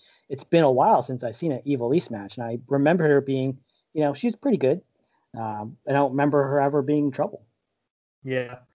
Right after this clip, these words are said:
Speaker 2: One thing I noticed, and I thought the match was fine, but one thing I noticed on commentary is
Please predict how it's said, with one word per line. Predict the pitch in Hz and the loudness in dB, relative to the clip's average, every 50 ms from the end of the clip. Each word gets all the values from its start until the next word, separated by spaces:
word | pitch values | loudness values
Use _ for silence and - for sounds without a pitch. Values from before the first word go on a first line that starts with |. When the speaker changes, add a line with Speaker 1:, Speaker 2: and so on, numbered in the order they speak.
| _ - _ _ _ _ _ _ _ _ _ _ | _ -20 _ _ _ _ _ _ _ _ _ _
Speaker 2:
One | - - 262 285 | 0 2 2 2
thing | - 349 339 311 233 - | 2 0 0 0 -2 0
I | - 170 | 0 2
noticed, | 185 185 180 160 160 - - - | 2 2 0 -2 -4 -8 -6 -4
and | 170 165 196 | -2 0 0
I | 220 | 0
thought | 240 - 311 285 254 | 2 2 2 2 2
the | - 196 | 0 -2
match | 180 180 180 175 - - | -2 -2 -4 -4 -6 -12
was | 139 123 - | -12 -12 -12
fine, | - _ - 139 131 131 135 143 147 147 151 147 143 | -12 _ -6 -4 -2 -2 -2 -2 -4 -4 -8 -10 -10
but | 156 143 139 - | -8 -8 -8 -6
one | 156 185 240 | -4 -4 -4
thing | 285 320 285 | -2 0 0
I | 240 | 2
noticed | 214 214 208 - - 170 | 2 2 2 2 0 -4
on | 143 127 | -4 0
commentary | - 143 156 185 208 175 - 151 131 127 127 135 | 0 0 0 2 0 -2 2 2 2 2 2 0
is | 135 143 131 123 117 - | -2 -2 -2 -2 -2 -6